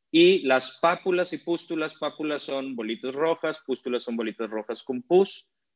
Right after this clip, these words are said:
que esto es lo que denominamos coloquialmente como las espinillas, ¿no? Todos estos puntitos rojos, inflamados,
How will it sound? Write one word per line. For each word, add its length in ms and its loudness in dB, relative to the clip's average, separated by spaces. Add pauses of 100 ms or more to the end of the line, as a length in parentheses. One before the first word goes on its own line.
que 100 4
esto 200 2
es 40 4
lo 140 4
que 100 4
denominamos 800 0
coloquialmente 800 -2
como 180 -6
las 320 -8
espinillas, 800 -2
¿no? 320 -10 (300)
Todos 140 -2
estos 160 -8
puntitos 480 -2
rojos, 520 2
inflamados, 960 0